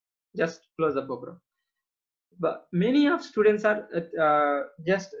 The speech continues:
they are doing mistake here only. Not mistake, actually they're forgetting about the, uh, infinite loop. Simply they will put the switch case, they will check it out, and after that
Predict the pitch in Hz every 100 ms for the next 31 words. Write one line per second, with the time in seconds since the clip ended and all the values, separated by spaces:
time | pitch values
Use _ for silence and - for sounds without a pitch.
0 | 160 160 160 147 165 165 143 - 143 143
1 | 139 123 110 _ _ _ _ 160 214 196
2 | 180 - 254 262 _ 147 160 202 208 170
3 | 165 156 147 139 156 147 135 139 143 233
4 | - _ _ _ _ 160 139 139 143 160
5 | 139 117 - - _ 185 180 208 202 175
6 | 165 170 175 196 170 170 185 190 180 _
7 | _ _ _ _ - - _ - 160 165
8 | 160 147 165 165 165 - - 156 143 156
9 | 160 165 165